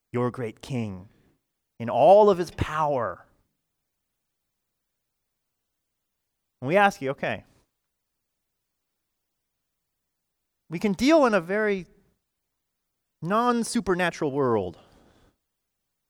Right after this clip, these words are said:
But I'm asking you, do you see,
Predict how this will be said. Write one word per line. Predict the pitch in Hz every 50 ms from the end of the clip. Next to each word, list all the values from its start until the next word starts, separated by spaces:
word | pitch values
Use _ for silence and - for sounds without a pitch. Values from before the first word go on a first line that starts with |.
| _ _ _ _ _ _ _ _ _ _ _ _ _ _ _ _ _ _ _ _ -
But | 156 156
I'm | 170
asking | 185 226 247 240 - 185 160
you, | 143
do | 127 - - 196
you | 220 262 240
see, | - - - - 285 277 175 135 143 220 233 -